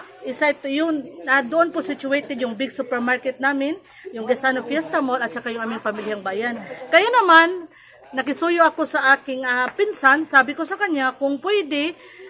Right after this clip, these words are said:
ba, siya na lang mamili ng mga stocks ko na wala kay Grocery at saka Pure Gold. Ayun, kaibigan, nagbigay ako sa kanya ng listahan kasi pumayag siya at nagbigay ako ng pera. Ito yung ginagawa ko, kaibigan,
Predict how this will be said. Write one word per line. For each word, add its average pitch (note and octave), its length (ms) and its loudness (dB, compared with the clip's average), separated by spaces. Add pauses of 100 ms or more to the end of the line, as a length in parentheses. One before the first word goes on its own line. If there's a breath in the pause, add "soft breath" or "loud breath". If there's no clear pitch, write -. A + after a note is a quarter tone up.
(600 loud breath)
ba, C#4+ 640 8
siya E4 160 4
na E4+ 80 4
lang D#4 160 4
mamili D4 400 2
ng B3+ 160 0
mga A#3+ 240 -2
stocks - 400 -2
ko E4 240 2
na A#3+ 160 0
wala C4 240 4
kay B3 160 -4
Grocery A#3 480 -2
at - 20 -14
saka A3+ 220 -6
Pure G#3+ 240 -4
Gold. D3+ 240 -4 (400)
Ayun, F4 240 0
kaibigan, D4+ 560 4
nagbigay B3 480 0
ako B3+ 160 -6
sa - 80 -14
kanya A#3+ 320 -4
ng A3+ 80 -4
listahan D4 560 2
kasi B3 320 -8
pumayag A#3+ 480 -4
siya C4+ 240 2 (240 loud breath)
at C#4+ 160 -6
nagbigay C4 420 -2
ako A#3+ 220 -4
ng G#3+ 160 -4
pera. G3+ 400 0 (400 loud breath)
Ito E4 160 -2
yung G4+ 240 4
ginagawa E4 560 6
ko, E4 160 -6
kaibigan, C#4+ 720 0